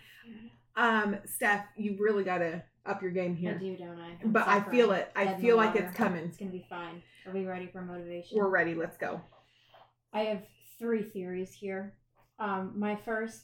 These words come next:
Speaker 1: is that he's just hangry. He's real hungry, he's starving,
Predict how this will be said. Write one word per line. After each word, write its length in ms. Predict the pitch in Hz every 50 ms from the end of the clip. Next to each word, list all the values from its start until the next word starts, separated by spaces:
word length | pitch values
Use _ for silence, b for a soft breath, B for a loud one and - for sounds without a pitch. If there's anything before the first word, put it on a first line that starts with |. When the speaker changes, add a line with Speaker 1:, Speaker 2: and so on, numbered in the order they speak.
| - - -
Speaker 1:
is 200 | 220 208 196 -
that 220 | 196 185 175 170 -
he's 240 | - 202 196 196 -
just 280 | - 220 214 - - -
hangry. 500 | 208 190 185 185 180 185 196 202 196 196 _ _ _ B B B B B B B B 180 214 226 B B B B B B _ _ _ _ _
He's 200 | - 226 226 -
real 140 | 240 - 226
hungry, 420 | 220 220 208 190 180 185 190 185 - -
he's 140 | 208 -
starving, 480 | - - 196 180 180 175 180 175 180 180